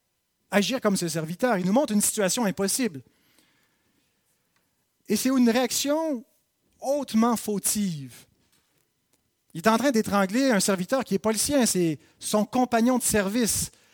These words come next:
Le, le texte, le, le, le, le, nous montre que c'est, euh, un, un, un, c'est pas son serviteur, c'est le serviteur du maître, probablement le même maître.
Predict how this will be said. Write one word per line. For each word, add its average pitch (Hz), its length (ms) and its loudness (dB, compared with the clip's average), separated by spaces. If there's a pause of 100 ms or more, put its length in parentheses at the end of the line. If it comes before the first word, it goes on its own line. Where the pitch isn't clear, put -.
(200)
Le, 165 260 -2
le 165 160 -2
texte, - 540 0 (380)
le, 185 360 -8
le, 165 200 -6
le, 160 180 -8
le, 156 260 -10 (140)
nous 170 160 -2
montre 220 320 2
que 202 100 -2
c'est, 208 300 0 (300)
euh, 170 280 -2 (1040)
un, 185 80 -8
un, 165 800 -6
un, 156 200 -18 (420)
c'est - 160 -4
pas 262 120 2
son 233 160 2
serviteur, 220 540 0
c'est 196 160 0
le 196 100 0
serviteur 220 500 0
du 180 160 -4
maître, 240 300 2
probablement 208 340 2
le 202 120 2
même 226 200 4
maître. 240 320 0